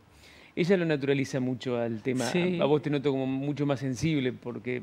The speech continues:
Speaker 1: naturalmente te ha cambiado la vida lo que ha pasado, ¿no?
Speaker 2: De-, desde el momento en que me lo dijo hasta ahora es,
Speaker 1: Ujú.
Speaker 2: es,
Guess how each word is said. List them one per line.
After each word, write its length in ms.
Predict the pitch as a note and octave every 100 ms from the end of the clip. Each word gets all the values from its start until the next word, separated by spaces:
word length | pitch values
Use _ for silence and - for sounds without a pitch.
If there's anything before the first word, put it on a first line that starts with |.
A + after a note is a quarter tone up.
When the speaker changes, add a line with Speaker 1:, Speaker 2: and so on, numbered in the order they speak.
| A2
Speaker 1:
naturalmente 580 | A#2 B2+ B2 C#3 D3+ D3
te 80 | C3+
ha 60 | B2
cambiado 420 | A2+ C3 C3 A#2+
la 80 | C3
vida 300 | F#3+ C3+ A2
lo 100 | G#2+
que 60 |
ha 40 | A2
pasado, 440 | G#2 A2 A2 A#2 A2+ A2
¿no? 160 | - D3 - - - _ - - -
Speaker 2:
De-, 160 | F3+ F#3+
desde 260 | E3+ E3+
el 60 | D3+
momento 360 | D3+ F3 G3 G3
en 80 |
que 120 | F3+ E3+
me 100 | E3+
lo 80 |
dijo 280 | E3+ F#3+ -
hasta 220 | F#3 -
ahora 380 | E3 F#3 G3+ F#3
es, 180 | F3 D#3 - - _ _ _ _ _ _ - - - -
Speaker 1:
Ujú. 260 | B2+ B2 A#2+ D3+ D#3 _ _ _ F#4 E4
Speaker 2:
es, 220 | F4+ A#3